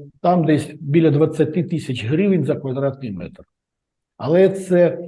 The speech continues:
більш, е, там підігрівають, е, такі програми, е, ре-, по-, програми державні, коли ви-, да-, дають, даються там дешеві кошти, під три відсотки, якщо я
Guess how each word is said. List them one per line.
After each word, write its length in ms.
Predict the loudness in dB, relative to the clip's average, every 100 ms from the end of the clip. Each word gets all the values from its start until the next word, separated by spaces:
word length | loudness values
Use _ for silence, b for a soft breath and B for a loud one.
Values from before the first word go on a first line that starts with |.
| -12 -2
більш, 380 | 0 0 -4
е, 160 | -4 -4
там 300 | 2 2 2
підігрівають, 1000 | 0 0 2 4 4 4 0 -6 -14 -8
е, 340 | -4 0 0
такі 540 | -2 -6 -4 -2 -2 -2 -16 B B
програми, 720 | -2 -2 0 2 2 2 0 -6 -14 -18 _ _ _ -14 -6
е, 460 | -2 0 -2 -2 -4 -4 -4 -8 -16 -16 -12 -10 -6
ре-, 440 | -2 2 2 2 0
по-, 180 | 0 0
програми 560 | 0 2 2 2 0
державні, 760 | 0 0 0 4 4 2 -4 -8 B _
коли 260 | -2 0
ви-, 140 | 2 2
да-, 380 | 0 -2 0
дають, 320 | 2 2 2 0
даються 360 | -2 -2 -6
там 180 | -8 -4
дешеві 360 | -4 0 0 0
кошти, 460 | 0 0 -2 -6 -10 _
під 220 | -12 -10
три 180 | -4 0
відсотки, 480 | 0 -2 -2 0 -2
якщо 240 | -4 -2
я 180 | -2 -4